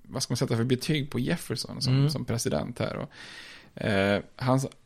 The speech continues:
Speaker 1: Jeffersons arv, alltså, han är ju lite av en ikon här. Han kallade ju själv det här valet för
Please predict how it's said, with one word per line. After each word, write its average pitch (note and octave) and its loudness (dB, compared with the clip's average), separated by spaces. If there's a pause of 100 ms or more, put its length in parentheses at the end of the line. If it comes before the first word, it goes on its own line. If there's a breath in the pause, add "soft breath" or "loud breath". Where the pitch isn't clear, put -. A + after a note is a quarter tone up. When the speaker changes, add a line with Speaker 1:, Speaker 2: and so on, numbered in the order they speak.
(260)
Speaker 1:
Jeffersons C#3 2
arv, D3 4
alltså, A#2 2
han A#2+ 4
är D3 4
ju D#3 4
lite A2+ 0
av - -4
en F#2 -4
ikon A#2 -4
här. G#2+ -2
Han A#2 0
kallade A2+ 2
ju A2+ 2
själv B2+ 4
det A2+ -2
här G#2+ 2
valet A2 0
för G#2+ -4